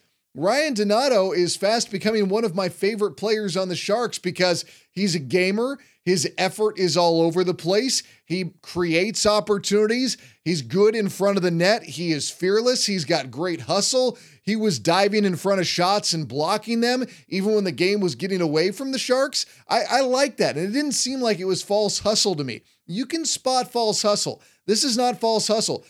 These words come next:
This is just who he is. Yeah, his dad is Ted Donato. He grew up with that hockey I Q. It's in his D N A. Uh,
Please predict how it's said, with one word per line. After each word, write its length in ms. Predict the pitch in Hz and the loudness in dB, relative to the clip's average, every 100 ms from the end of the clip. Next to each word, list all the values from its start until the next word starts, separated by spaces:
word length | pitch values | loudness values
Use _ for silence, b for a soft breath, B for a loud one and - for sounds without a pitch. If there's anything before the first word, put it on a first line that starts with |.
| b - | b -4
This 220 | 226 262 | -2 0
is 140 | 233 | -4
just 320 | 147 220 208 | 0 0 0
who 160 | 220 214 | -4 -2
he 180 | 196 202 | 0 2
is. 320 | 214 - - - - | 0 0 -8 -14 -6
Yeah, 160 | 202 | -6
his 260 | - 220 175 | -2 -2 0
dad 400 | 151 254 233 220 | 0 2 2 2
is 160 | 196 | -2
Ted 300 | - 214 220 | -4 -4 -4
Donato. 560 | 180 196 214 233 - - _ _ _ _ _ _ | -2 0 2 2 -2 -8 _ _ _ _ _ _
He 60 | 170 | -10
grew 360 | 147 202 240 226 | -6 0 2 2
up 100 | 202 | 2
with 160 | 208 | 2
that 160 | 208 180 | 2 2
hockey 440 | 170 202 196 190 | 2 0 2 2
I 160 | 185 175 | 2 2
Q. 540 | - 214 240 240 233 220 B B _ | -2 0 2 2 0 -4 B B _
It's 240 | 165 - | -4 0
in 160 | 190 196 | 2 2
his 220 | 175 160 | 2 2
D 260 | 107 175 175 | 0 2 2
N 160 | 160 | 2
A. 400 | 175 247 247 240 B B B | 2 4 2 0 B B B
Uh, 60 | - | -18